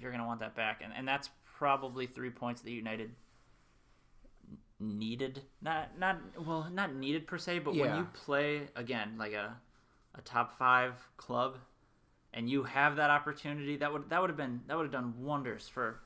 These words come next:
Speaker 1: for
Speaker 2: Mm-hmm.
Speaker 1: the confidence of that team and the confidence of the manager and everything like that. And so,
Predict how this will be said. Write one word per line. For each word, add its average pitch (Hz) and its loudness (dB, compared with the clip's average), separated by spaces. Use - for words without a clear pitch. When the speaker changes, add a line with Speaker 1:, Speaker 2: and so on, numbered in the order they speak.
Speaker 1:
for - -8
Speaker 2:
Mm-hmm. 110 -6
Speaker 1:
the 110 -4
confidence 127 -4
of 127 -2
that 120 0
team 120 -2
and 113 -4
the 113 -6
confidence 117 -4
of 110 -6
the 113 -4
manager 117 -2
and 117 -4
everything 117 -4
like 107 -12
that. 110 -2
And 110 -12
so, 110 -2